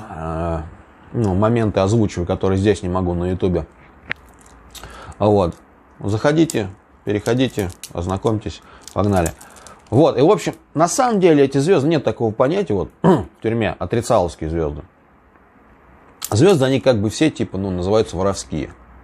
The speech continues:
Вот. Это, э,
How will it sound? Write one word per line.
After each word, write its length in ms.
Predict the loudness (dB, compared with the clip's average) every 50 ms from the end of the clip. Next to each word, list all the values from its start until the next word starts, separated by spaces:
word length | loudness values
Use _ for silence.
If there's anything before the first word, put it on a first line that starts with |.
| -20 -16
Вот. 160 | -14 -14 -14 -14 -18 -14 -2 0
Это, 300 | 0 2 2 0 0 0 -4 -16 -18 -18 -18 -18 -18 -18 -18 -12 -6
э, 1080 | -2 0 2 2 2 2 0 0 -2 -4 -6 -6 -8 -8 -8 -8 -8 -8 -8 -8 -10